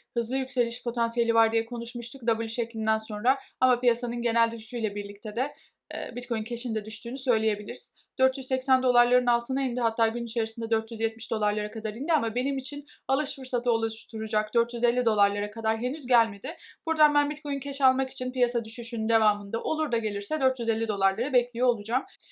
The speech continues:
Şu an Bitcoin Cash yatırımı yapanlar ve tabii, "Aa, terste kaldım." diyenler için aslında güzel bir noktada.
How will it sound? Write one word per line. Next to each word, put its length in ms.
Şu 160
an 160
Bitcoin 280
Cash 240
yatırımı 320
yapanlar 560
ve 120
tabii, 320
"Aa, 160
terste 340
kaldım." 340
diyenler 320
için 220
aslında 300
güzel 420
bir 160
noktada. 480